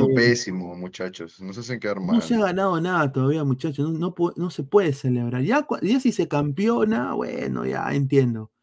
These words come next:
Speaker 1: Pero ahorita no, o sea, y encima interrumpir a los negocios que están ahí,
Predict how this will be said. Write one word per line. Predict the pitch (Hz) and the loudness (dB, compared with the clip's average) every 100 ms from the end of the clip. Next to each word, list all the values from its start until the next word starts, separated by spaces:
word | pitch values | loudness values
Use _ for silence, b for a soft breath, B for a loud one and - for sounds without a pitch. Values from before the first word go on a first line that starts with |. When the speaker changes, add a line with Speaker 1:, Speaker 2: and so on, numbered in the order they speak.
| _ _ _ _ - | _ _ _ _ 0
Speaker 1:
Pero | 131 131 131 131 127 123 131 | 2 4 4 4 2 0 0
ahorita | 139 196 220 220 135 | 0 0 -2 -2 0
no, | 127 151 196 175 123 | 2 0 0 0 0
o | 113 | -2
sea, | 135 135 | -2 0
y | 131 | 2
encima | 127 120 175 180 202 208 196 | 2 0 -4 -2 0 0 0
interrumpir | 147 135 131 131 131 165 190 | 0 2 2 2 2 4 4
a | |
los | 185 156 131 135 | 2 0 -2 -2
negocios | 123 151 156 160 | -2 -2 -4 -8
que | 123 | -10
están | - 151 143 | -8 -4 -2
ahí, | 135 151 180 190 190 175 | 0 -2 -4 -8 -8 -10